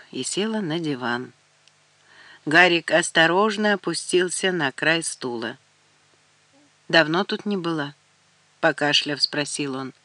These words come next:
«Несколько дней», пожала я плечами. «Тут ничего не изменилось.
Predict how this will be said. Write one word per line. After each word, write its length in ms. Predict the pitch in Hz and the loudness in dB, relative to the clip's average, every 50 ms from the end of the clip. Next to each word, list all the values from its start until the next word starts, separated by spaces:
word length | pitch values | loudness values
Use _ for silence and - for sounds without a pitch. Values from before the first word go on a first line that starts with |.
| _ _ _ _ _ _ _ _ _ _ _ _ _ _ _ _ _ _ - | _ _ _ _ _ _ _ _ _ _ _ _ _ _ _ _ _ _ 0
«Несколько 480 | 262 294 - - - 285 - - 285 269 | 0 0 0 0 -2 -2 0 0 0 0
дней», 320 | 240 180 143 120 120 117 _ _ _ _ _ _ _ _ _ _ _ _ | 0 -2 -2 -4 -8 -12 _ _ _ _ _ _ _ _ _ _ _ _
пожала 400 | - 175 170 156 160 151 139 151 | -2 0 0 2 0 -2 -2 -4
я 220 | 160 160 151 147 143 | -4 -2 -2 -2 -4
плечами. 680 | - - 147 139 - - - 143 135 131 131 131 143 _ _ _ _ - - _ _ _ _ _ _ _ _ _ _ _ _ | -4 -4 -4 -4 -4 -6 -6 -6 -6 -6 -8 -10 -12 _ _ _ _ -20 -20 _ _ _ _ _ _ _ _ _ _ _ _
«Тут 220 | - 311 311 - | 0 0 2 4
ничего 380 | 277 277 269 - - 240 240 254 | 4 4 4 4 4 2 2 2
не 180 | 262 247 208 165 | 2 2 0 0
изменилось. 840 | 147 147 151 151 151 151 147 147 151 151 151 147 - - - - | -2 -2 -4 -2 -2 -2 -4 -6 -6 -8 -8 -8 -8 -8 -8 -8